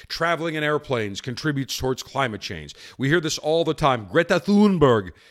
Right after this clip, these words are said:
hasn't it been pleasant? We haven't, uh, to hear from her over the last four or five months since the pandemic began.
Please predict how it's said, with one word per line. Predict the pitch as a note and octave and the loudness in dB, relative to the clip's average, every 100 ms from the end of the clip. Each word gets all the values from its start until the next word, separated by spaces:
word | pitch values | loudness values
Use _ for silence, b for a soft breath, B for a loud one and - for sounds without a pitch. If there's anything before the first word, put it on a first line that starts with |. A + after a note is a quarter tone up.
| b b | b b
hasn't | - G3 A3+ | -8 -4 -4
it | - | -6
been | C3 | -6
pleasant? | B2+ B2 C3 B2+ | -2 0 0 -4
We | A2+ | -2
haven't, | A#2+ A#2+ B2+ _ _ - | -2 -2 -8 _ _ -8
uh, | G#2+ | -8
to | - G2+ | -6 -4
hear | A#2 | -4
from | A#2 G#2 | -4 -8
her | G2 A#2+ B2+ - | -4 -2 -2 -4
over | A#2+ G#2 | -6 -4
the | |
last | G#2+ A2 A2 - - B B B | -2 -2 -4 -8 -12 B B B
four | - B2 | -4 -2
or | |
five | A#2 A#2+ A2 G2+ | 0 -2 -2 -4
months | A2 A#2+ - - b b | -8 -8 -10 -12 b b
since | - A2+ | -12 -10
the | - | -10
pandemic | - A2+ G#2 A2+ A#2+ A2+ - | -8 -6 -4 -4 -6 -6 -8
began. | G2+ A2+ A#2 B2 | -4 -2 -2 -4